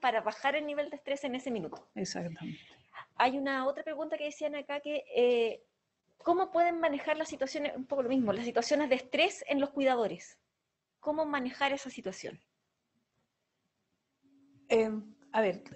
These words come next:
Speaker 2: hablábamos que s-, el estrés es una situación más permanente de ansiedad, ¿cierto? Como, eh, el estrés es algo,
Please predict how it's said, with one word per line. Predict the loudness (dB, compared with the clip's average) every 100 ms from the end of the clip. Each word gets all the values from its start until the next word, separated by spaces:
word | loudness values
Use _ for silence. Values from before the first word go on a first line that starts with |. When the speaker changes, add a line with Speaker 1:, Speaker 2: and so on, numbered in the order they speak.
| -14 -12 -12 -4
Speaker 2:
hablábamos | 2 4 4 4 2 2 2 -2
que | -8
s-, | -14 -16 -20 _ _ _ _ -2
el | 2 2
estrés | 2 2
es | 4
una | 2 2
situación | 2 2 2 4 2 2
más | -2 0
permanente | 2 4 4 6 6 4 2 2 4
de | 4 6 6 4 2
ansiedad, | 2 2 2 -2 -2
¿cierto? | -2 0 2 2 2
Como, | 4 4 4 2 0
eh, | 0 0
el | 0 0
estrés | 0 2 4 4
es | 2
algo, | 4 2 -2